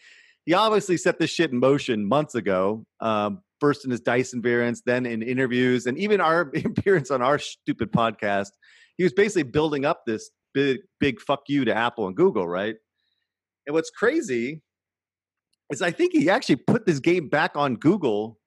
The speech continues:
just to put his <laughs> plan into motion, right? That's what it seems like it happened, right? I don't know, but that could be. Um,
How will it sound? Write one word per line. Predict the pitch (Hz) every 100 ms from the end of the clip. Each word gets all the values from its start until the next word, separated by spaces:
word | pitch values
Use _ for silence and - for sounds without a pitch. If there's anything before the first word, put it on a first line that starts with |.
| _ _ _
just | 226 226
to | 160 - -
put | 143 143
his | 165
<laughs> | -
plan | - 240 160
into | 151
motion, | 117 156 262 - 92
right? | 101 117 156
That's | 196
what | -
it | 135
seems | - 254 160
like | 98
it | 95
happened, | 104 104 - 92
right? | 101 139
I | 107 104
don't | 95
know, | 87 - _
but | 107 113
that | 113
could | 127 90
be. | 92 113 _ _ _ _ _ _ _ -
Um, | 143 147 143 135